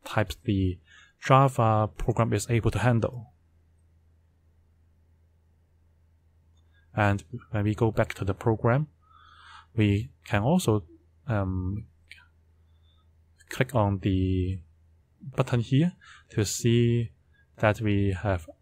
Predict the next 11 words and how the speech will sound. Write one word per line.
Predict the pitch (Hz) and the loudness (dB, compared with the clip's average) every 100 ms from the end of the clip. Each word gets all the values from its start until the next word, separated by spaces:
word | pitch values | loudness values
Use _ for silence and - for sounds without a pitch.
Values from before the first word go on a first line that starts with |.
| _ - | _ -6
a | 107 | -2
breakpoint | 120 - - 117 110 - - _ _ _ _ _ | -2 -4 0 2 2 -4 -16 _ _ _ _ _
shown | - - - 110 113 113 113 - | -14 -6 -2 0 0 -2 -4 -6
on | 113 101 95 | -2 -2 0
this | 110 104 - - | 0 0 -4 -18
point. | - 123 95 - - | -6 -2 -2 -2 0
That | 151 | 2
means | 139 120 110 | 2 0 0
the | 107 95 95 92 - _ _ - - _ _ _ _ | -2 0 0 -4 -10 _ _ -20 -20 _ _ _ _
program | - 127 120 123 117 120 135 135 | 0 2 4 4 4 0 -2 -2
is | 104 | -2